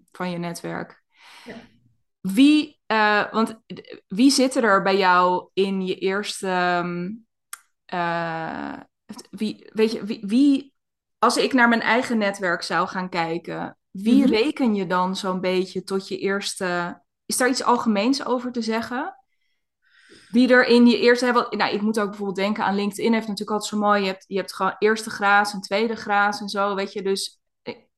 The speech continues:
Speaker 1: eh, hoe, hoe kijk jij daarnaar?
Speaker 2: Ja.
Speaker 1: Je hebt het net over dat eerste peloton, hoe ziet zo'n leger er verder uit?
Speaker 2: Ja. Ja, kijk, op LinkedIn is de eerste graads is, eh, iedereen waar je mee geconnect bent.
Speaker 1: Ja.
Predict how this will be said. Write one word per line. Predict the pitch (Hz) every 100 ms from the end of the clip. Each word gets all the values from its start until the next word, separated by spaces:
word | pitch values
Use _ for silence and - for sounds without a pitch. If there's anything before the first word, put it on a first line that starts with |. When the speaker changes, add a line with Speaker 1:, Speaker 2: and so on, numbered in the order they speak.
| -
Speaker 1:
eh, | 196
hoe, | 196 214 254 247
hoe | 233 240
kijk | 233 226 226
jij | 214 214
daarnaar? | 202 175 156 120 170 - _ _ _ _ -
Speaker 2:
Ja. | 226 226 208 - -
Speaker 1:
Je | 220 220
hebt | 208
het | 214
net | 226
over | 220 220
dat | 202
eerste | 208 220 214
peloton, | 226 214 196 233 247
hoe | 240
ziet | 233 262
zo'n | 262 226
leger | 208 240 254 214
er | 208
verder | 208 214 214 87
uit? | 160 160 - - _ _ _ -
Speaker 2:
Ja. | 208 - - - - -
Ja, | 196
kijk, | 196 196
op | 196
LinkedIn | 220 226 - 233 247
is | 240
de | 208
eerste | - 233 233 226
graads | 208 208 208 208 -
is, | 196 202 196
eh, | 190 196 -
iedereen | 214 202 190
waar | 185
je | 185
mee | 180
geconnect | - 190 180 196 220
bent. | 226 349
Speaker 1:
Ja. | - _